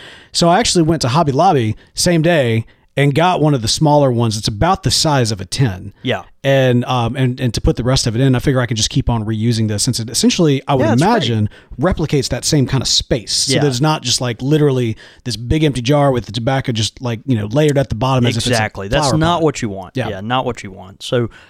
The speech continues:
Speaker 2: um, yeah, find that, find that jar that's got, um, you know, when you put the tobacco in there, there's about a quarter of it left empty. And that's, that's about the perfect amount of, uh, of, of space that you want on there. So, I, you know, I watched a, a video recently. I don't, eh,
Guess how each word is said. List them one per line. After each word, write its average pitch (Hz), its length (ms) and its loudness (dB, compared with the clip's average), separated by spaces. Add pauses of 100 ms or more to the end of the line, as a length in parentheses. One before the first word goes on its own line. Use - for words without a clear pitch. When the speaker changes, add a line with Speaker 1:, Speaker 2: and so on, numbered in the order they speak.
Speaker 2:
um, 113 280 -2
yeah, 135 200 0
find 202 360 0
that, - 240 -4
find 170 240 -2
that 165 140 -4
jar 135 380 0
that's 117 220 -6
got, 110 300 -4 (320)
um, 104 400 -6 (760)
you 147 60 -4
know, 131 100 0
when 120 200 -2
you 123 60 0
put - 180 -2
the 175 60 -2
tobacco 135 440 -4
in 123 120 -4
there, 120 120 -4
there's 113 160 -6
about 113 240 -2
a 104 40 -8
quarter 123 500 -2
of 101 120 -2
it 104 140 -6
left 104 460 -6
empty. 98 420 -14 (260)
And 120 140 -4
that's, 131 200 -4
that's 147 280 -2
about 135 240 -2
the - 80 -6
perfect - 500 -2
amount 107 540 -4
of, 101 240 -10
uh, 95 240 -8 (120)
of, 104 260 -8
of 101 160 -10
space 95 340 -8
that 95 140 -12
you 98 100 -12
want 92 160 -12
on 90 120 -16
there. 90 260 -20
So, 98 240 -8 (280)
I, 156 220 -6
you 190 80 -2
know, 202 80 0
I 202 80 0
watched 285 380 -4
a, 131 260 0
a 127 140 -4
video 127 400 -2
recently. 113 420 -6
I 208 60 -2
don't, 302 200 0 (100)
eh, 156 120 -8